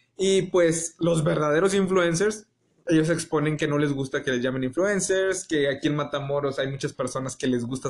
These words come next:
que les llamen así, cuando en realidad no lo son, o no, no sé, ¿verdad? X. Posteriormente brincamos al tema y que se relaciona mucho con el liderazgo porque exponíamos que el liderazgo, eh, se vive, no se dice.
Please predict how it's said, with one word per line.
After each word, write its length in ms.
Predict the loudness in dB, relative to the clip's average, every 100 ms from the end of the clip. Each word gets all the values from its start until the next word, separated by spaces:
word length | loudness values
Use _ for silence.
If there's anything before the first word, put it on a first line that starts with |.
| -6
que 80 | -4
les 140 | -2
llamen 240 | -2 -4 -6
así, 320 | -2 -2 0
cuando 260 | 0 0 0
en 60 |
realidad 320 | 0 0 -2
no 100 | -4 -6
lo 100 | -6
son, 500 | -4 -2 -2 -2 -2
o 160 | -6
no, 160 | -6 -4
no 100 | -2
sé, 180 | 0 0
¿verdad? 300 | 0 0 -2
X. 360 | -2 -8 -18 _ -20 -20 -20 -20 -20 _ -2
Posteriormente 760 | 0 4 4 4 2 2 2
brincamos 460 | 2 2 0 0 -2
al 120 | -2
tema 380 | 0 0 0 -4 -8
y 120 | -10
que 80 | -8
se 100 | -6
relaciona 380 | -4 -2 -2 -2
mucho 300 | -2 -2 -2
con 80 | 0
el 100 | 2
liderazgo 560 | 2 2 0 0 -2 -2
porque 540 | -4 -4 -4 -4 -4
exponíamos 720 | -8 -8 -6 -4 -4 -4 -6
que 100 | -4
el 60 | 0
liderazgo, 640 | 0 0 -2 -2 -2 -4 _ _ _ -8
eh, 380 | -2 -2 -2 -6 -14 _ _ _ _
se 180 | -4 0
vive, 440 | 2 2 0 -2 -6
no 200 | -6 -2
se 180 | -2
dice. 520 | 0 0 -2 -6 -6